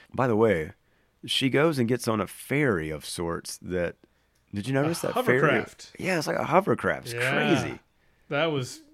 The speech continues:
Speaker 2: fantastic.
Speaker 1: I know. I've never seen one of those like that. It was
Speaker 2: No.
Speaker 1: nuts. It was like big old propellers on it and everything. So that was kinda cool. But let, let's talk about these last fu-, fu-, I don't know the word I was getting ready to say there. Last, it sounded like I was getting ready to cuss.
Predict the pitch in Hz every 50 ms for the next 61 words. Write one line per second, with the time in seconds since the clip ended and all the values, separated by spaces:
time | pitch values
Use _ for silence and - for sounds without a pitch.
0 | _ - - - - - - 143 127 123 - - 185 170 143 - - - 113 -
1 | - - - 127 139 - - - - 110 127 143 143 135 - 135 131 127 120 120
2 | 123 131 139 131 101 98 90 87 95 113 131 131 98 92 98 - - 131 120 104
3 | 95 95 113 123 - - 90 87 90 90 85 87 95 101 107 110 104 - 87 -
4 | 104 107 107 107 110 110 107 110 113 113 110 95 85 85 95 110 107 104 - 85
5 | 80 76 - - _ - - 147 160 180 180 - - 147 127 110 92 - 110 104
6 | 95 90 - 131 135 113 143 160 - 143 156 175 - - 180 151 156 143 110 120
7 | 110 101 113 110 107 101 98 101 101 104 - - 113 - - - 101 92 - -
8 | _ _ _ _ - - - - - - - - - - - - - - - 82
9 | - 95 113 120 92 73 76 78 80 76 76 78 82 90 92 90 87 80 92 95
10 | 98 92 87 - - - - 82 95 107 107 110 - - - 104 90 - 101 107
11 | 107 90 90 95 90 92 95 90 - - 117 107 95 -